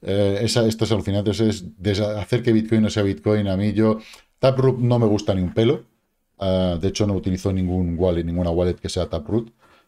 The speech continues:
Am, habrá gente que diga, "Vaya mierda, joder, pues deberías hacerlo". Pues no sé, yo no. No me, no me gusta, no lo utilizo. Eh, entonces, bueno, eh, ya están las primeras ahí para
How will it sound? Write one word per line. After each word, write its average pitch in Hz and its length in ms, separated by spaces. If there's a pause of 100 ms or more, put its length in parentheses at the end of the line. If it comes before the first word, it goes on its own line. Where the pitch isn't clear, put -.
(120)
Am, 80 840
habrá 85 200
gente 90 240
que 87 80
diga, 80 240
"Vaya 82 220
mierda, 131 360
joder, 117 300
pues 98 140
deberías 90 300
hacerlo". 120 340
Pues 50 160
no - 200
sé, 82 200
yo 92 260
no. 78 260 (440)
No 90 160
me, 87 200
no 101 120
me 107 100
gusta, 123 340
no 107 140
lo 98 80
utilizo. 80 520 (400)
Eh, 98 200
entonces, 107 240
bueno, 107 300 (200)
eh, 87 400
ya 95 140
están 101 360
las 98 200
primeras 98 540
ahí 95 140
para 90 540